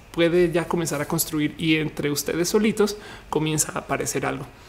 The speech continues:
Em, de ahí en adelante, trabajar en que la organización sea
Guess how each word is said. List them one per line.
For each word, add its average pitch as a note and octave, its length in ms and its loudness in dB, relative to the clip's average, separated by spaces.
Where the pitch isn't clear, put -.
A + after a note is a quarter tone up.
Em, D#3 300 0
de D#3+ 120 0
ahí E3+ 100 2
en F#3 60 4
adelante, A3 480 4
trabajar D#3 480 4
en D#3+ 100 0
que E3 480 2
la D3+ 300 2
organización D3+ 540 0
sea F3 320 -2